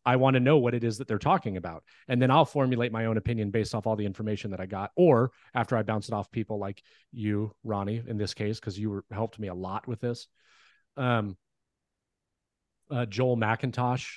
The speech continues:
uh, from Ma-, Macintosh Daughter I G account. He's somebody that I, that I talk to a lot. Um, but the problem that I have with it is that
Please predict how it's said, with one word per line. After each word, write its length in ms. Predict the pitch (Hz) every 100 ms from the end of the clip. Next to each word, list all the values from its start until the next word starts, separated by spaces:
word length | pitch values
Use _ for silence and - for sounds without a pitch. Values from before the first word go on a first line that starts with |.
| - -
uh, 180 | 113 104
from 200 | 120 107
Ma-, 100 | 117
Macintosh 540 | 120 117 120 117 110 113
Daughter 380 | 107 113 117
I 120 | 120 117
G 200 | 117 120
account. 360 | - 123 117
He's 160 | 113 101
somebody 300 | 120 113 113
that 120 | 107
I, 120 | 110
that 160 | 101 110
I 80 | 107
talk 220 | 117 113
to 120 | 117
a 20 |
lot. 260 | 107 110 - _ - - - - _ -
Um, 440 | 131 113 104 92 - _ _ _ _ _ _ _ _ _ _ _ _ 123
but 220 | 151 -
the 80 | 127
problem 480 | - 170 220 180 131
that 100 | 113
I 180 | 120
have 260 | 143 165 165
with 180 | 190 214
it 120 | 208
is 200 | 135 110
that 340 | 117 117 110